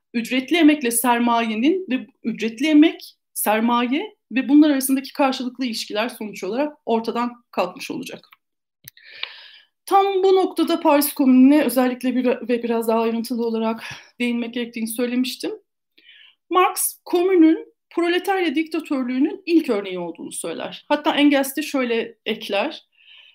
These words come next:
"Pekala, proletarya diktatörlüğü sözü karşısında dehşete düşen dar kafalı sosyal demokratlar. Onun neye benzediğini bilmek ister misiniz?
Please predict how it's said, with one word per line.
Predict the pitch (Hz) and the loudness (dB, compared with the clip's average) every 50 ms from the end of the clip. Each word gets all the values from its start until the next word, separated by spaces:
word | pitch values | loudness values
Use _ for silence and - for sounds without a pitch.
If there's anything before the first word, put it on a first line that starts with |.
| _ _ _ | _ _ _
"Pekala, | - 320 311 311 302 247 214 202 226 240 294 381 381 370 381 | 0 0 2 2 2 2 2 2 2 2 0 0 0 -4 -6
proletarya | - - 311 294 294 294 330 349 302 294 262 | -4 -2 0 0 0 2 2 2 2 2 0
diktatörlüğü | 247 254 - 254 247 - 262 247 240 226 240 247 | -2 -6 -6 -8 -8 -6 -4 -4 -4 -4 -6 -6
sözü | - 269 240 240 262 | -4 -4 -4 -4 -2
karşısında | - 262 226 214 214 - - - 226 254 294 294 294 | -2 -2 -2 -2 -2 -6 -6 -4 -2 0 0 2 2
dehşete | 240 254 240 - 294 254 294 269 220 | 2 0 0 -2 -4 -4 -4 -4 -4
düşen | 226 - 247 269 302 285 277 254 | -2 0 2 4 4 6 6 6
dar | 277 277 269 262 | 4 4 2 0
kafalı | - 233 - 262 285 294 | -2 -4 -4 -2 -2 -2
sosyal | - 285 254 254 - 262 247 240 226 | 0 -2 -2 -2 -2 -2 0 0 -2
demokratlar. | 214 202 190 - - 170 185 185 - - - - - - - _ _ _ _ _ _ _ _ _ _ _ - | -4 -6 -8 -10 -10 -10 -12 -12 -12 -12 -12 -12 -14 -16 -20 _ _ _ _ _ _ _ _ _ _ _ 2
Onun | 240 269 285 320 302 294 | 4 6 6 8 8 8
neye | 277 294 320 320 277 | 8 8 6 4 4
benzediğini | 285 277 233 254 247 247 240 226 233 226 | 4 2 0 -2 -4 -8 -8 -8 -10 -10
bilmek | 233 233 226 226 226 | -10 -10 -10 -10 -12
ister | - - - - - - | -12 -12 -12 -10 -10 -8
misiniz? | 262 - - 220 196 202 - - - | -10 -10 -10 -12 -12 -14 -16 -18 -20